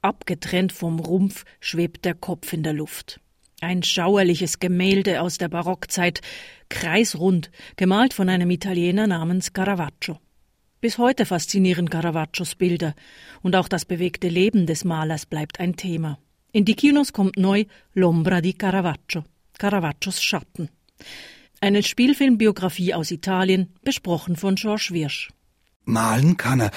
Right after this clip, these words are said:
Speaker 2: wie kein zweiter, das bestreitet niemand. Wie Caravaggio Lichtquellen auf menschliche Körper im Dunkeln richtet, dieses dramatische Chiaroscuro,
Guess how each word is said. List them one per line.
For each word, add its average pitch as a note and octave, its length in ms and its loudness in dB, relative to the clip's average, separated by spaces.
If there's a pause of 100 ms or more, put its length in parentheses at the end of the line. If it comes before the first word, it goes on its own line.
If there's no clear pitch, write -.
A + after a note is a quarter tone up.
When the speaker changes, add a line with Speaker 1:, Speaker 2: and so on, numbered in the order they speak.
(180)
Speaker 2:
wie D#3+ 100 2
kein E3 240 2
zweiter, A#2 520 0
das - 200 -2
bestreitet E3 680 -2
niemand. G#2+ 580 -2 (680)
Wie D3+ 240 0
Caravaggio A2 600 -4
Lichtquellen C3 720 0
auf G2 280 -8
menschliche A#2+ 460 -2
Körper B2+ 400 -4
im G#2 180 -8
Dunkeln B2+ 460 2
richtet, - 460 -2 (220)
dieses A#2 280 -2
dramatische G#2+ 840 -2
Chiaroscuro, B2 1040 0